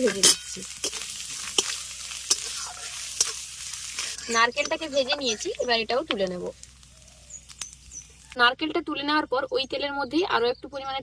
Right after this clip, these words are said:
তেল দিয়ে দিলাম। এবার আমি এর মধ্যে দিয়ে দেব পাঁচ ফোড়ন। পাঁচ ফোড়নটা দেওয়ার পর এর মধ্যে দিয়ে দিচ্ছি আদা আর কাঁচা লঙ্কা। এটাকে আমি থেতো করে রেখেছিলাম। চপে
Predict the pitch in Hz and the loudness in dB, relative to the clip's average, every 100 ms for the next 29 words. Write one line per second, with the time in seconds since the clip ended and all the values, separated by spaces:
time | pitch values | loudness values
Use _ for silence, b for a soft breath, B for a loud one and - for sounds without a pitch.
0 | 262 240 226 220 202 214 370 _ _ _ | 2 2 4 4 4 2 -2 _ _ _
1 | _ - - - - - - - - - | _ -20 -20 -20 -20 -20 -20 -20 -20 -20
2 | - - 247 285 285 302 294 269 262 254 | 0 6 8 10 8 8 6 6 2 -2
3 | 262 269 226 208 381 - _ _ _ _ | 2 6 8 6 2 -4 _ _ _ _
4 | - 208 202 - 180 180 - - - - | 2 2 2 0 -2 -2 -6 -14 -20 -20
5 | - - - - - - - - - - | -20 -20 -20 -20 -20 -20 -12 -12 -12 -14
6 | - - - - - - - - - - | -14 -16 -16 -12 -10 -8 -6 -8 -8 -16
7 | - - - - - - - - - - | -6 -4 -4 -4 -4 -6 -18 -20 0 4
8 | 233 - 302 311 320 285 262 247 285 262 | 4 4 4 4 6 8 8 8 4 4
9 | 262 277 247 262 233 214 - 359 220 226 | 4 2 2 2 2 0 0 0 -2 4
10 | 226 226 269 427 - 233 240 226 240 208 | 6 8 6 4 4 4 4 0 4 4
11 | 196 202 381 247 - - - 494 285 311 | 2 0 -4 0 0 2 6 8 8 6
12 | 320 - 339 285 285 294 285 240 226 220 | 4 4 6 6 6 6 6 6 6 6
13 | - - - - - 254 240 330 | 4 4 4 4 6 6 8 6